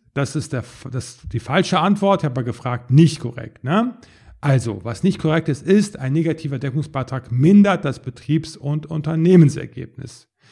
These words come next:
Wir betrachten ja nur die Teilkosten und wir haben neben den Teilkosten noch die Vollkosten. Und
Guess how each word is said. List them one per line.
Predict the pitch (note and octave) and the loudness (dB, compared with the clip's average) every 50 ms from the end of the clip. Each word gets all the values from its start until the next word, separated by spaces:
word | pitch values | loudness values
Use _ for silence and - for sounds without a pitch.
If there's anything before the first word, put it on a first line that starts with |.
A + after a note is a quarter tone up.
| _ _ _ _ | _ _ _ _
Wir | - A2+ | -10 -8
betrachten | A#2 B2 - - D3+ C3+ - - | -8 -6 -4 -4 -6 -4 -4 -4
ja | C#3 C#3 C3 B2+ | -4 -2 0 2
nur | B2 C3 C#3+ D#3 F#3 G3+ G#3 G#3 G3 G3+ - - - | 4 4 6 6 6 6 4 4 0 -2 -10 -8 -4
die | E3+ F#3 F3 | -4 -4 -4
Teilkosten | F3 - - F#3 A3 A3 A#3 A3+ - - - B2+ B2+ B2 - - - C3+ C3+ | -4 -6 -4 0 2 4 2 2 0 -2 -6 -8 -8 -8 -10 -14 -12 -12 -10
und | C#3 C3+ B2 | -8 -6 -4
wir | C3+ A#2+ | -4 -2
haben | C3+ D#3 | -2 0
neben | D#3 D3 C3+ | 0 0 0
den | B2+ A#2 A2+ | -2 -4 -4
Teilkosten | - B2+ C#3+ D#3+ D#3 - - D#3+ - - - E3+ | -6 -6 -6 -6 -6 -6 -8 -8 -8 -6 -6 -6
noch | E3+ F3 - | -6 -4 -4
die | - G3 | -6 -6
Vollkosten. | G3+ - - A3+ A3 G3 E3 - - C3 C3 - - _ - C#3 C#3 | -6 0 2 6 6 6 6 4 -2 -8 -8 -10 -14 _ -16 -16 -16
Und | - | -18